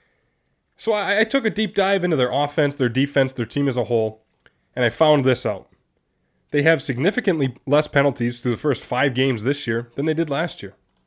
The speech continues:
Like a, like a significant amount. Okay, so it's not the cleanliness of play.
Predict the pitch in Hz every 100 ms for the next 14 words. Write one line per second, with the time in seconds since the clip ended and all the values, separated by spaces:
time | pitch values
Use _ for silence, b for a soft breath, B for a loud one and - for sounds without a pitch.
0 | _ - - 147 - - 147 135 - 135
1 | 160 202 190 160 131 123 104 - _ _
2 | _ _ _ _ _ _ _ _ _ _
3 | _ _ _ _ 120 120 113 - 117 131
4 | 110 - 123 120 113 - 101 - -